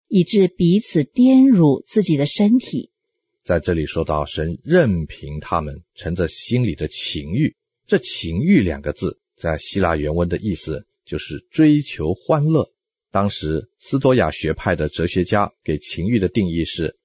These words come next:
Speaker 2: 不顾一切理性的追求欢乐。
Speaker 1: 也就是说，他们为了得到快乐，到了不择手段的地步，他们甚至利用宗教来作为放纵情欲的机会呢。
Speaker 2: 所以在二十四节就说到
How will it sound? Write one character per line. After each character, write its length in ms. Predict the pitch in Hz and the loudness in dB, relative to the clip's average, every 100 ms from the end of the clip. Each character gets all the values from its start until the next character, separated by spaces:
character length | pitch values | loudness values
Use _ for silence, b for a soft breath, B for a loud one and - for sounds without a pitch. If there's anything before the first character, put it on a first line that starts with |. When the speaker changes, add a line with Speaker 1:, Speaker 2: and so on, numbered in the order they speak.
| _ - | _ -2
Speaker 2:
不 260 | 92 135 | 2 2
顾 260 | 165 180 156 | 2 2 2
一 80 | 117 | 2
切 220 | - 107 | -2 -2
理 340 | 82 82 78 | -2 -2 -2
性 280 | 78 - 139 | -2 0 2
的 120 | 92 | 2
追 340 | 69 - 104 98 | -2 0 0 0
求 280 | - 71 76 | -4 -8 -8
欢 320 | - 82 78 | -4 -4 0
乐。 260 | 82 78 _ _ _ _ _ _ | -2 -2 _ _ _ _ _ _
Speaker 1:
也 140 | 214 | 0
就 160 | 180 208 | 2 4
是 80 | 202 | 2
说， 480 | - 208 202 202 214 | 2 2 4 2 0
他 140 | - | 2
们 140 | 208 214 | 4 4
为 140 | 208 | 4
了 120 | 185 | 4
得 180 | 175 180 | 4 2
到 140 | 202 | 2
快 360 | 196 - 262 247 | 0 0 2 4
乐， 320 | 196 175 - - | 4 4 0 0
到 180 | 180 | 2
了 140 | 165 165 | 2 2
不 240 | - 254 | 2 2
择 240 | 240 208 233 | 2 2 0
手 380 | - 220 160 | 2 2 4
段 220 | - 240 294 | 4 4 4
的 100 | 254 | 4
地 240 | 214 180 | 4 4
步， 340 | 175 165 - _ _ _ _ | 4 2 2 _ _ _ _
他 160 | - 202 | 0 4
们 100 | 190 | 4
甚 260 | - 214 | 4 2
至 160 | 185 196 | 4 2
利 180 | 214 220 | 4 6
用 180 | 208 196 | 6 4
宗 260 | 254 277 | 4 2
教 340 | 294 302 233 180 | 4 2 2 2
来 140 | 175 | 0
作 180 | 170 208 | 2 4
为 260 | 175 160 160 | 6 4 2
放 260 | - 233 | 2 2
纵 200 | 196 196 | 4 4
情 340 | 185 - 156 185 | 2 2 4 6
欲 120 | 233 | 6
的 100 | 190 | 4
机 260 | - 247 269 | 2 2 2
会 300 | 311 320 226 | 4 6 6
呢。 240 | 131 - _ _ _ _ _ | 4 -2 _ _ _ _ _
Speaker 2:
所 180 | - 101 | 0 2
以 120 | 98 | 4
在 140 | 87 92 | 4 2
二 180 | 101 | 2
十 120 | 87 92 | -2 -2
四 200 | - 85 | -2 -2
节 220 | 76 76 | -2 -2
就 140 | 82 | -2
说 220 | - 80 | -2 0
到 220 | 80 76 | 0 -4